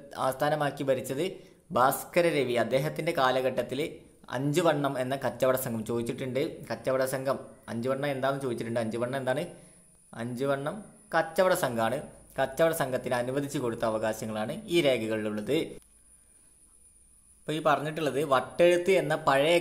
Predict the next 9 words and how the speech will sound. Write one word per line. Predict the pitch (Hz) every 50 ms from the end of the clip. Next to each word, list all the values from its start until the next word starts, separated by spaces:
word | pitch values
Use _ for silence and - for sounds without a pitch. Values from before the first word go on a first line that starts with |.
| 170
കാല | 139 135 135 135 131
ലിപിയാണ് | 123 110 117 127 123 120 113 113 123 151 196 - - - - 165
എഴുതിയിരിക്കുന്നത്, | 156 165 165 151 151 139 - 120 - - 110 110 104 104 -
ചെപ്പേടിൽ | 120 110 - - 123 117 117 120 120 147 135 120
എഴുതിയിരിക്കുന്നത്. | 117 113 117 131 117 110 - - 107 107 107 107 101 120 143 165 - - - - - - -
എന്നാൽ | 139 151 165 156 135
മഹോദയപുരം | 131 135 135 151 156 165 160 165 175 180 175 175 170 165 156 147 135
ആസ്ഥാനമാക്കി | 131 131 - 143 139 147 143 135 127 120 113 139 127 120
മധ്യകാലഘട്ടത്തിൽ | 117 113 120 151 147 139 131 127 127 123 113 120 117 127 131